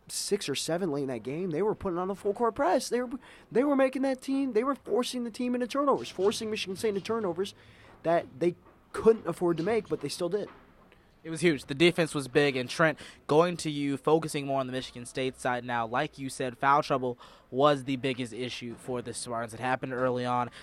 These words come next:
Speaker 2: took out guys like Aaron Henry, who didn't get to play as big of a factor in the first half. And for you, one thing for me that this showed was while Michigan State does have depth and they do have players, those players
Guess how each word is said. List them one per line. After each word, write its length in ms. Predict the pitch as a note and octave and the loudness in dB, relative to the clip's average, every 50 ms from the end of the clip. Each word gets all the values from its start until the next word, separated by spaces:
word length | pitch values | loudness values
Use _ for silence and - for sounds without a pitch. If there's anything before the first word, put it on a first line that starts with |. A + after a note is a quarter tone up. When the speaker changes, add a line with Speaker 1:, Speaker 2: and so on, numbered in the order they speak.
| - - | -20 -10
Speaker 2:
took 200 | - - C3+ - | -6 -4 -2 0
out 140 | C3 B2+ B2 | 0 0 0
guys 200 | B2+ B2 B2 A2+ | -2 -4 -4 -4
like 140 | C3+ B2+ A2+ | -4 -6 -4
Aaron 240 | A2 B2+ B2+ B2 A#2+ | -6 -6 -6 -6 -6
Henry, 400 | A2 G#2 - D3+ D3 C#3+ C3 C3 | -8 -8 -6 -6 -6 -4 -6 -6
who 100 | B2 B2+ | -6 -6
didn't 320 | A#2 - C3+ C3 C3 C#3 B2+ | -6 -6 -6 -6 -6 -6 -8
get 140 | C3 B2+ - | -10 -10 -10
to 60 | C3 | -14
play 240 | - - C3+ B2 B2 | -8 -6 -4 -4 -4
as 80 | A2+ | -6
big 180 | - B2+ B2 A#2 | -6 -10 -10 -8
of 60 | A#2+ | -10
a 60 | A2+ | -12
factor 400 | G#2 - B2 A2 G#2+ - - B2 | -8 -6 -6 -6 -6 -6 -8 -8
in 200 | A#2 A#2+ C3 B2+ | -6 -6 -6 -6
the 80 | B2+ A#2+ | -6 -8
first 340 | - - B2+ A#2 A2+ - - | -6 -6 -8 -8 -8 -8 -8
half. 260 | B2 A2 A2 A2 G#2+ - - - - - - _ | -6 -4 -4 -6 -6 -8 -16 -20 -20 -20 -12 _
And 140 | C3 B2+ A#2+ | -10 -10 -8
for 120 | - B2+ | -8 -8
you, 360 | A#2+ A#2 C#3 D#3 D#3+ D#3+ E3 | -6 -2 0 2 4 4 4
one 260 | D3+ C#3 D#3+ F#3 G#3 | 4 4 4 2 4
thing 160 | G#3 G#3+ G3+ F3+ | 2 0 -2 0
for 120 | - D#3+ | -2 -2
me 140 | D#3+ E3+ D#3+ | 0 0 0
that 180 | C3 C#3 B2 | 0 0 0
this 160 | - C#3+ B2+ - | 0 -2 -4 -4
showed 560 | - - - D3 C#3+ D3+ D#3+ E3 F3 F3 F3 - - - - - | -6 -4 -2 2 2 6 6 6 4 4 -2 -8 -14 -20 -20 -4
was 220 | - C3 C3 B2 - | 0 2 2 2 4
while 160 | D3+ F3 G3+ | 4 4 4
Michigan 280 | G#3 F#3+ - - D#3 C#3 | 4 2 -4 -6 -10 -6
State 220 | - D3 C3 A2+ | -4 -4 -4 -2
does 240 | - C#3+ D3 D3+ B2+ | 0 0 0 0 -2
have 300 | C#3+ C#3+ B2 A#2+ A2+ - | -4 -4 -4 -4 -8 -6
depth 280 | C#3 C3+ C#3 C3+ - | -2 -2 -2 -2 -4
and 100 | C#3+ B2+ | -8 -6
they 80 | B2 B2 | -6 -4
do 140 | A#2 C3+ C3+ | -4 -4 -4
have 260 | C#3 B2+ A2+ - _ | -4 -4 -6 -6 _
players, 460 | - - C#3+ C#3 C#3 C#3+ C#3 C#3 B2 - - - - - | -8 -6 -2 -2 0 0 -2 -2 -6 -10 -16 -20 -20 -8
those 160 | - B2+ C3 - | -4 -4 -4 -2
players 300 | - D#3+ D3 C#3+ C3+ | 0 0 0 0 -2